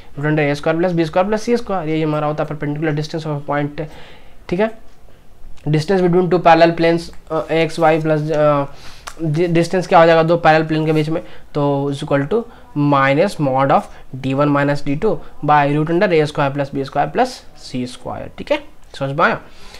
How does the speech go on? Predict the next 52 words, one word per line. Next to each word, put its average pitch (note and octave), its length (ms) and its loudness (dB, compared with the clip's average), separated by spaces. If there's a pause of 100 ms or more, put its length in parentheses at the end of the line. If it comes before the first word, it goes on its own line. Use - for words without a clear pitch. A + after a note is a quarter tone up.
(240)
डी C#3+ 100 2
वन D3 180 2
by C#3+ 120 2
डी C#3 140 -2
टू, A#3+ 200 -4 (300)
अ, C#3+ 140 -2
जो C#3+ 180 -4
हमारा C#3 240 0
इसका E3 200 -2
डिस्टेंस C#3+ 360 -6
दिया C3+ 140 -2
रहता C3+ 220 -4
है A3+ 120 -4 (280)
दोनों C#3 160 -2
पैरेलल B2+ 440 -4
के C3 60 -4
बीच B2+ 220 -6
में। C3 140 -6 (400)
A D#3+ 60 6
line, F3+ 360 2
a - 100 0
par-, G#3+ 320 2
plane A#3+ 360 6
through A3 180 0
the G3 160 2
line F#3 280 4
of D#3 140 2
intersection E3 580 -2
of F#3 80 2
two D#3+ 220 -2
given C#3 240 -2
planes। B2+ 240 -8 (440)
ठीक G3 140 2
है, F3 140 0 (260)
अब G3 380 4 (140)
जो G3 260 6
निकालना F3+ 360 6
है F3 80 6
यहाँ D#3 120 4
पे D#3 100 -6
हमें D3 180 -4
सीखना D3 260 -4
है F#3 220 -2
कि F3 340 0 (420)
a - 20 -6
plane B3+ 480 6
through A3+ 280 4
the G#3+ 160 4
line D#3 380 2
of D#3+ 220 -4
intersection D#3+ 680 -2
of - 20 -12